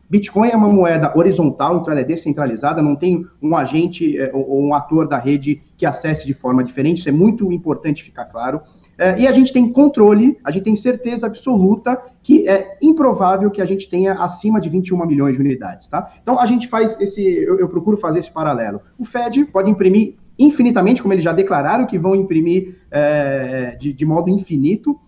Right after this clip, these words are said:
e o Bitcoin a gente tem vinte e uma milhões de unidades. É, agora, sobre, é, o, o Bitcoin, o J P falou sobre o Bitcoin ser um ativo anticíclico, né, tal de proteção, é, eu acho que isso tem muito a ver com o propósito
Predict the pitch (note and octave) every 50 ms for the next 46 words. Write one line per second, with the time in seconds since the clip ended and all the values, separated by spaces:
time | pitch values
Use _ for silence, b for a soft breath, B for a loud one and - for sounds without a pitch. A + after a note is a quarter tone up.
0 | _ _ - - D#4 - C#4 - - - A#3+ A#3 A3+ G#3+ A3+ A3+ - G#3+ F#3 D#3
1 | F#3+ G3 F#3+ F3 F3+ F3 E3 D#3 C#3 C#3 C#3 C3+ C3 C#3 C3 B2 A2+ F#2+ - -
2 | _ _ _ _ _ _ _ _ _ - E3+ F3 F3+ F#3 F#3+ G3+ G#3 B3 A#3+ -
3 | - - - - D#4 D#4+ - C#4+ C4+ B3+ - G#3+ G#3 G3+ F#3+ F#3+ F#3 F#3+ F#3+ F#3+
4 | F#3+ G3 G3 - - - G3 G#3 G3 F3 E3+ D#3+ E3 F#3+ F#3 - D#3 F#3 F3+ -
5 | D#3+ D#3 F3 E3+ - - D#3 D3+ E3 D3+ D3+ D#3 - - E3+ E3 D#3 - - E3
6 | D#3 D3 D3 D3 C#3+ C#3 - E3 D#3+ C#3+ D3+ D#3 D3 D3 D3+ D3+ D3 - - G3+
7 | A#3+ A3+ - - C3+ B2 - D#3 F3+ F3+ F3+ F3+ E3+ D#3+ D#3+ D#3 E3+ E3+ E3 D3
8 | C3+ - - F3+ F3+ F3+ B B B B B B B D3 E3+ E3+ - G#3+ A3+ A3+
9 | A#3 A#3+ A#3+ - - A#3+ - - - - G#3+ G#3+ A#3 A3 A3+ F#3+ E3 C3+ E3 G#3
10 | G#3+ G#3 - - - G3+ A3+ G#3+ A3 A3 G#3+ F#3+ G3 - F3 F#3 G#3+ G#3 G3+ -
11 | -